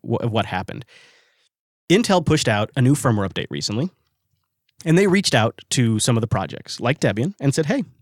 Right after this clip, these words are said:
new firmware needs to go out. Can you package this up and send it?" To which Debian promptly responded,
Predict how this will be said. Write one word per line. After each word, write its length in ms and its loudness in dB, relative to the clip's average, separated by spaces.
new 140 2
firmware 280 0
needs 140 0
to 80 -12
go 80 -4
out. 180 -8
Can 100 0
you 80 0
package 300 -2
this 100 -2
up 140 -4
and 100 -2
send 140 -4
it?" 100 -14
To 120 6
which 200 4
Debian 360 6
promptly 300 2
responded, 560 2